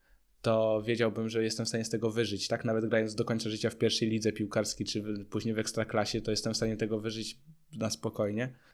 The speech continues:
A tutaj, no, no nie.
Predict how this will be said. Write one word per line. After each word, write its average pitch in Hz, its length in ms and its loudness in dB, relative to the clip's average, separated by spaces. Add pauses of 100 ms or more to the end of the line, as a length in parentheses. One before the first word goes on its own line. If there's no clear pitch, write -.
(140)
A 127 100 -2
tutaj, 127 500 6
no, 123 240 4 (880)
no 120 160 0
nie. 104 360 2